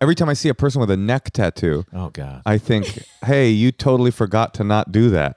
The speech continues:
Speaker 2: Yeah. What is it about hearing your old bits back in your face? It makes me <laughs> fucking r-, feel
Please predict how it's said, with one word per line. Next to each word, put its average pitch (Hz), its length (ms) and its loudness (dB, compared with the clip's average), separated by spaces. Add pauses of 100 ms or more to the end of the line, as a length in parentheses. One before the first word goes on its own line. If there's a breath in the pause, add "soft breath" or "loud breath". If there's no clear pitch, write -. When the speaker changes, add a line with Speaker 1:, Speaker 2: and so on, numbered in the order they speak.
Speaker 2:
Yeah. 85 300 -4
What 131 180 0
is 214 160 -2
it 175 80 0
about 120 240 2
hearing 110 240 0
your 92 160 0
old 90 180 0
bits 90 180 -2
back 90 280 -2
in 98 80 -4
your 85 100 -4
face? 98 380 -2
It 110 100 2
makes 98 260 -2
me 101 120 0
<laughs> 90 160 -12
fucking - 580 -12
r-, 98 80 -12 (100)
feel 123 200 -10